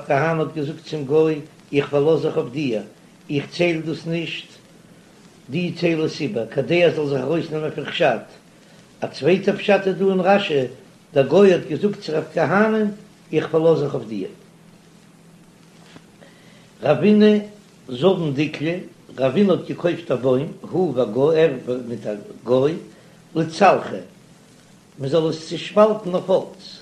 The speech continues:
אמר לו שמאי, האט ער געזאגט צום שמאי, קח די פעדער זאך, ווען יצא מיר יקראו.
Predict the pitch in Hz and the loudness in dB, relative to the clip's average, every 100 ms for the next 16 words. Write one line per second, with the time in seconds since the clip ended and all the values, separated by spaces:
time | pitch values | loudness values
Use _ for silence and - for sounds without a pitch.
0 | - - - - - _ _ - 185 196 | -20 -20 -20 -20 -20 _ _ -6 -2 2
1 | 165 156 143 139 185 214 156 156 160 - | 2 2 0 0 0 2 0 -2 -6 -16
2 | _ _ 117 - 127 127 185 - 160 151 | _ _ -12 -10 -8 -6 -6 -8 -10 -6
3 | 170 196 147 110 - - _ _ - _ | -2 -2 -4 -10 -14 -20 _ _ -20 _
4 | _ - 180 220 170 160 180 185 175 139 | _ 0 4 4 2 -2 0 0 0 0
5 | 160 147 - - _ _ - 139 165 165 | 0 0 -6 -18 _ _ -6 -2 0 -2
6 | - 147 143 139 120 - | -4 -6 -4 -4 -6 -10